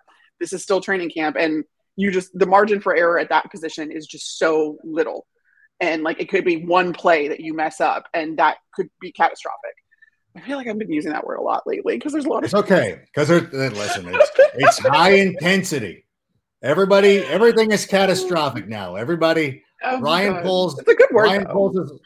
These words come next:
Speaker 2: yeah, oh gosh, it's, it's the perfect word because, uh, apparently Ryan Poles
Speaker 1: Mm.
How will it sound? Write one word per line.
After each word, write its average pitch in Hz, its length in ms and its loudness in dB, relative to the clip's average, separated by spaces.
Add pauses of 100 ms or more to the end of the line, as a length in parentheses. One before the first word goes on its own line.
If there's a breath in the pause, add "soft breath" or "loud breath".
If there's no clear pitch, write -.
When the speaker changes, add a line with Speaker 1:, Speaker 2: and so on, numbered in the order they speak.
Speaker 2:
yeah, 110 160 -8
oh 92 160 -12 (100)
gosh, 101 400 -10 (160)
it's, - 320 -20
it's 104 200 -18
the 113 100 -14
perfect 190 440 -2
word 110 340 -8 (320)
because, 107 420 -8
uh, 101 280 -8
apparently 143 440 -4
Ryan 135 320 -4
Poles 135 420 -2
Speaker 1:
Mm. 135 260 -12